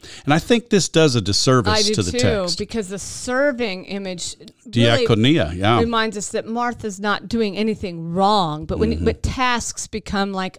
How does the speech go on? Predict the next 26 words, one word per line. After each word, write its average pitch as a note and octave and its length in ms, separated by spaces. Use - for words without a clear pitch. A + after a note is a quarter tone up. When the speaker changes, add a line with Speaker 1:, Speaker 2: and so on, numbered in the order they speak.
Speaker 2:
"Oh, D4 320
she's E4+ 280
ignoring F#3+ 500
that F3 100
Jesus E3+ 420
is G3+ 100
there." C4 240
But F#3 140
Speaker 1:
Yeah. - 40
Speaker 2:
serving D4+ 540
is, G3+ 720
is, G3 180
it G3+ 140
has A3+ 180
a G#3+ 80
different F3 360
meaning. D#3+ 440
Speaker 1:
Yeah. A2+ 340
Now, E3 300
a-, E3+ 180
again, D3+ 360
while C3 200
gen-, C#3+ 360
Jesus D#3+ 440
gently B2+ 460
redirects B2 760